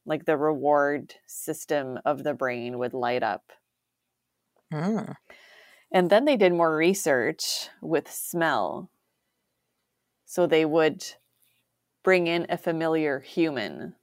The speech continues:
Speaker 1: to do the
Speaker 2: Mm.
Speaker 1: experiment, to do the hot dog or the other, like,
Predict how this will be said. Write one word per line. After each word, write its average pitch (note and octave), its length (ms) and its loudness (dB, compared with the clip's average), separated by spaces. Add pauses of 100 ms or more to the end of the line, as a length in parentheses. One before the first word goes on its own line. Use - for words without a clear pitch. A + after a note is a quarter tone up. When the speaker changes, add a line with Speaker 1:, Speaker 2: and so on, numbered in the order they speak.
(580)
Speaker 1:
to F3+ 120 -4
do D3+ 140 -2
the G#3 180 2
Speaker 2:
Mm. C#4 40 0
Speaker 1:
experiment, B2 840 -2 (640)
to E3 80 -4
do E3 160 -2
the D3 120 2
hot - 280 0
dog A#2+ 460 -2 (880)
or C#3+ 340 0
the C#3 220 -6
other, C3+ 240 -2
like, B2 300 -4